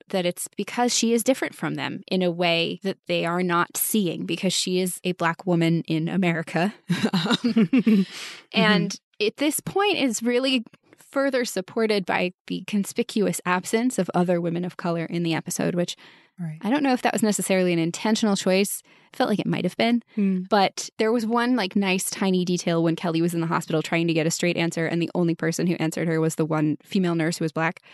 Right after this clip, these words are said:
Speaker 2: Mm-hmm.
Speaker 1: But it also felt a little bit like a metatextual commentary on the kryptonite of Supergirl, the television show,
Speaker 2: <laughs>
Speaker 1: which has been its female casting. So
Speaker 2: Yeah.
Speaker 1: that was a nice kind of subtextual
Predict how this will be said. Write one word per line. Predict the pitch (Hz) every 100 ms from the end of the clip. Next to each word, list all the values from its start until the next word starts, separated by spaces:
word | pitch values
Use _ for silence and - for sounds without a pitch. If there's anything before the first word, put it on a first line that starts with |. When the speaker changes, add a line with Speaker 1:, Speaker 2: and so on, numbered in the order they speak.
| -
Speaker 2:
Mm-hmm. | 202 190 175 190
Speaker 1:
But | 226 214
it | 220 220
also | 208 226 277
felt | 247 220 214
a | 196
little | 190 190 190
bit | 180
like | 170 170
a | 175 165 _
metatextual | 180 180 175 175 170 - 165
commentary | - 156 160 160 170 165 -
on | 165 165 165 - - -
the | - 165
kryptonite | 226 - 208 180 180
of | 175 165
Supergirl, | - 190 180 175 165
the | 156
television | - 196 170 185 170
show, | 165 156 156
Speaker 2:
<laughs> | 170
Speaker 1:
which | 175
has | 190 165
been | 170 165
its | 156
female | - 160 147
casting. | - - 160 - 180 - - - - _
So | - 170
Speaker 2:
Yeah. | 151 156 - _ _
Speaker 1:
that | 208 202
was | 202
a | 180
nice | 175 165 160 - -
kind | 175 160
of |
subtextual | - 170 - 165 - 156 151